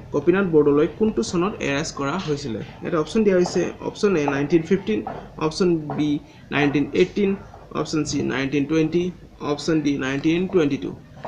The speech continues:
চ' কাৰেক্ট এনচাৰটো হ'ল বন্ধুসকল অপশ্যন ডি নাইনটিন টুৱেণ্টি টু। চ' বন্ধুসকল, এইকেইটা আছিল কমন কুৱেশ্যনছ। এইকেইটা আপোনালোকৰ যিহেতুকে আহিবলগা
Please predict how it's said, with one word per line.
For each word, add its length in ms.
চ' 140
কাৰেক্ট 260
এনচাৰটো 320
হ'ল 140
বন্ধুসকল 560
অপশ্যন 380
ডি 140
নাইনটিন 480
টুৱেণ্টি 320
টু। 140
চ' 100
বন্ধুসকল, 520
এইকেইটা 280
আছিল 320
কমন 340
কুৱেশ্যনছ। 480
এইকেইটা 340
আপোনালোকৰ 500
যিহেতুকে 420
আহিবলগা 540